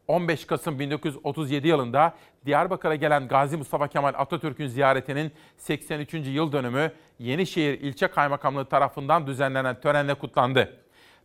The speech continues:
Diyarbakır Tren Garı'nda düzenlenen törene Yenişehir İlçe Kaymakamı ve Belediye Başkan Vekili Murat Beşikçi,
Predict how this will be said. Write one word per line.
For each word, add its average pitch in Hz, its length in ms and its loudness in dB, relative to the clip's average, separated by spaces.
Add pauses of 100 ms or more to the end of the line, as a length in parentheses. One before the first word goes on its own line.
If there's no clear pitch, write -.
(120)
Diyarbakır 151 480 4
Tren 151 380 0
Garı'nda 135 400 0
düzenlenen 131 540 -2
törene 143 440 0 (220)
Yenişehir 143 480 0
İlçe 147 320 -2
Kaymakamı 135 640 2 (220)
ve 139 120 2
Belediye 139 400 2
Başkan 165 380 0
Vekili 151 260 -4
Murat 139 440 0
Beşikçi, 143 600 -4